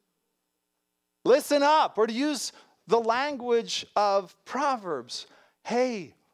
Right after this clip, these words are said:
fools who say in your heart, 'There is no God.'"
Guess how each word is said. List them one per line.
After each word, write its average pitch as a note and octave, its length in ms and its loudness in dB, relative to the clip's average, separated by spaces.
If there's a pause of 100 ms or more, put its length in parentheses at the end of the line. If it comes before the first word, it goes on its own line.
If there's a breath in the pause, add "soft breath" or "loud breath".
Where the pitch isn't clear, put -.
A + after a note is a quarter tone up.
fools C#4+ 640 -6
who A3 160 -10
say A#3 460 -4
in G#3+ 160 -6
your F#3 160 -8
heart, F3 540 -10
'There D3 180 -6
is F3 340 -8
no D#3+ 220 -10
God.'" D#3+ 500 -12